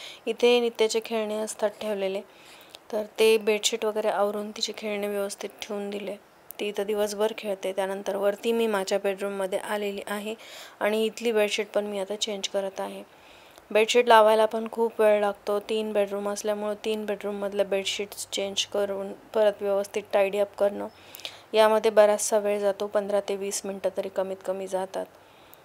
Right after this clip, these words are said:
पण हे काम एक आठवड्याचं करावंच लागतं. बेडशीट आठवडाभरात खूप खराब होऊन जातात आणि उन्हाळ्यात specially, कारण खूप धूळ येते आणि रोडवरती जर घर असेल तर खूपच धुळीचा त्रास होतो. तसं आपल्याला ही धूळ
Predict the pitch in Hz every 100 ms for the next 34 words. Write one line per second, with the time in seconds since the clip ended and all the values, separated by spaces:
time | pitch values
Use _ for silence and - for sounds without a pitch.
0 | - - 208 196 208 208 196 202 202 190
1 | - 185 202 196 202 196 196 196 208 202
2 | 202 202 202 190 - 190 196 196 214 202
3 | 190 180 196 190 202 196 - 233 220 -
4 | 190 185 196 196 196 185 190 190 196 202
5 | 196 202 208 208 - 180 - 190 208 -
6 | - - - - 196 202 - 240 220 220
7 | 233 220 208 196 190 202 202 196 196 196
8 | 208 196 202 220 214 208 208 - 190 -
9 | - _ _ _ _ - - - - -
10 | - 220 220 - 214 220 220 214 202 190
11 | 196 196 190 190 196 - 190 - - -
12 | - - 208 202 202 202 - 214 208 208
13 | 226 220 214